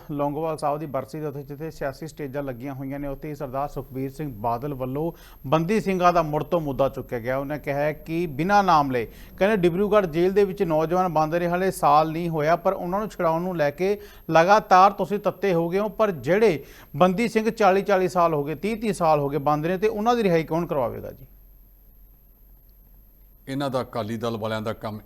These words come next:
Speaker 2: ਇਹ ਹੁੰਦਾ ਹੈ, ਜਦੋਂ ਇਹ ਸੱਤਾ 'ਚ ਬਹਿ ਜਾਣ, ਉਦੋਂ ਇਹਨਾਂ ਨੂੰ ਕੋਈ ਮੁੱਦਾ ਯਾਦ ਨਹੀਂ ਰਹਿੰਦਾ, ਇੱਕ ਵੀ ਨਹੀਂ।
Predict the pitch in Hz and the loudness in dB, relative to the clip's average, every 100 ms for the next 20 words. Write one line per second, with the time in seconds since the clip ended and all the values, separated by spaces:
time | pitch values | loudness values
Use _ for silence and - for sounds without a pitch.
0 | - 117 95 95 110 92 92 - _ _ | -12 -10 -8 -6 -6 -6 -10 -20 _ _
1 | _ - _ _ _ - _ - 98 117 | _ -20 _ _ _ -20 _ -16 -6 -2
2 | 139 139 - 131 165 151 135 139 151 170 | 0 -2 -4 -4 -2 -2 0 0 2 0
3 | 165 170 - - - - - _ - - | -2 -6 -14 -20 -20 -20 -20 _ -20 -20
4 | - - - - - - - 120 127 117 | -20 -20 -20 -20 -20 -16 -6 -4 -2 -2
5 | 123 123 120 - 196 226 196 143 135 131 | -2 -2 -6 2 4 6 4 0 2 2
6 | 110 107 110 113 113 98 123 120 101 101 | 2 0 0 0 -2 -2 -2 -2 -4 -6
7 | - - _ - - - - _ - 143 | -20 -20 _ -20 -20 -20 -20 _ -10 -8
8 | 139 135 98 87 | -6 -8 -8 -10